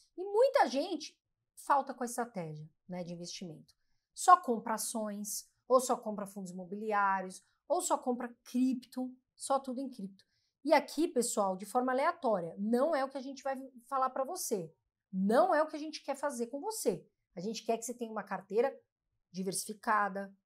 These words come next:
uma carteira com estratégia, mais rentável, uma carteira que suporte, é, de repente,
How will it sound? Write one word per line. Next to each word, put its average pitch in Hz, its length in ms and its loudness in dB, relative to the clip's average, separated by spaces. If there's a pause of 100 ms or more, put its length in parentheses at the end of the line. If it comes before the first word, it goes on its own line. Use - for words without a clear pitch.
(140)
uma 180 120 -8
carteira 180 340 -6
com 185 100 -12
estratégia, 196 800 -4 (300)
mais 196 300 -2
rentável, 214 600 0
uma 208 140 -4
carteira 214 400 -4
que 208 240 -12 (320)
suporte, 247 1120 4 (380)
é, 202 260 0 (400)
de 208 180 -4
repente, 220 640 -2